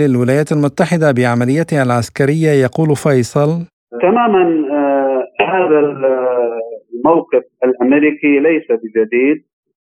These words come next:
Speaker 2: الولايات المتحدة الأمريكية هي راعية، آه، أمن هذا الكيان، وهي راعية كل أشكال العدوان، وهي التي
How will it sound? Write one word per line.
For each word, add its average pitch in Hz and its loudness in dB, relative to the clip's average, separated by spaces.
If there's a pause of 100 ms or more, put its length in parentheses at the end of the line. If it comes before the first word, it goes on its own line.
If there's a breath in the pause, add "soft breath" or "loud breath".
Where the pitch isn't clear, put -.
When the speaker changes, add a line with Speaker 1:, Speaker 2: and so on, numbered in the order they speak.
(120)
Speaker 2:
الولايات 139 2
المتحدة 127 -2
الأمريكية 120 0
هي 123 0
راعية، 123 0 (300)
آه، 113 2
أمن 139 2
هذا 117 0
الكيان، 117 0 (640)
وهي 123 2
راعية 135 0 (120)
كل 190 0
أشكال 135 0
العدوان، 123 0 (160)
وهي 135 2
التي 143 -2